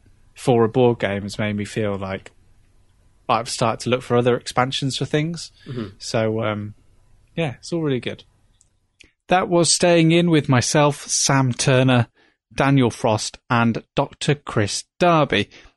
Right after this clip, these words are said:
Speaker 1: If you enjoyed this episode, make sure to subscribe to us on iTunes, Mixcloud, Acast, Spreaker, Stitcher, or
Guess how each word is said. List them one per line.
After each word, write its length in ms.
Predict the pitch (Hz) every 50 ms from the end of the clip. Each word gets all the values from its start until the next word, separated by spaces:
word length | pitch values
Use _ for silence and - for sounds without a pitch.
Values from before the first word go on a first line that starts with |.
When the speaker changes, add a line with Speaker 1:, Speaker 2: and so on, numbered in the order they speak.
| _ _ _ _
Speaker 1:
If 200 | 156 127 - -
you 100 | 143 127
enjoyed 420 | 123 123 123 131 180 202 208 185 160
this 180 | 143 - -
episode, 440 | 135 123 - 143 - - 143 135 131
make 220 | 143 156 175 -
sure 240 | - - 160 147 143
to 100 | - -
subscribe 760 | - - 180 - - - - - - 226 233 226 220 196 -
to 160 | - - 143 123
us 180 | 117 - -
on 160 | - 123 117
iTunes, 720 | - 135 131 151 151 147 - - 180 175 175 165 151 - - - _ _ _ _ _ _ _ -
Mixcloud, 680 | 165 180 - - - - 190 185 190 190 190 190 - - _ _ _ _ _ _ _ 131
Acast, 720 | 135 143 139 - - - 139 131 - - - - - - _
Spreaker, 600 | - - - - - 214 214 196 - - 208 196
Stitcher, 600 | - - - - 208 131 - - - 131 123 120 - _ _ _ _ _ _ _ _ _
or 400 | - 160 165 165 165 170 165 147